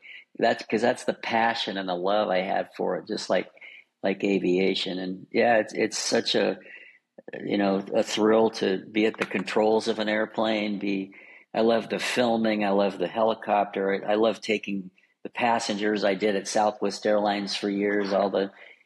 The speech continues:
you know, when you think about all, all the emotions, you know, y-, they were going to parties, they were going to weddings, they were going to funerals, they were going to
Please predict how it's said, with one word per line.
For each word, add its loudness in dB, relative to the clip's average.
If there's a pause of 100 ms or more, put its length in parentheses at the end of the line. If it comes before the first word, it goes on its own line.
(140)
you -4
know, 2
when 0
you 0
think -2
about 0 (420)
all, -2
all 4
the 2
emotions, -2
you -4
know, -2 (420)
y-, 0
they 2
were 4
going 2
to -4
parties, 0
they -2
were 0
going -2
to 0
weddings, 0
they -2
were -2
going -2
to 0
funerals, 0
they -4
were -4
going -2
to 0